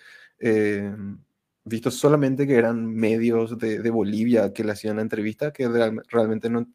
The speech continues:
entendían poco o nada sobre matemática, y entonces ahí quedó, ¿verdad?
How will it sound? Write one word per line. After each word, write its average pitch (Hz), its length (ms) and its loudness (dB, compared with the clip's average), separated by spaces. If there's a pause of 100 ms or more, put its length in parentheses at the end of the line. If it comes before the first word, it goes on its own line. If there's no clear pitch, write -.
entendían 110 400 -4
poco 113 320 -4
o 107 80 0
nada 104 340 -2
sobre 107 440 -6 (480)
matemática, 123 680 2 (600)
y 151 300 4
entonces 127 280 4
ahí 107 100 8
quedó, 104 340 6
¿verdad? 98 220 0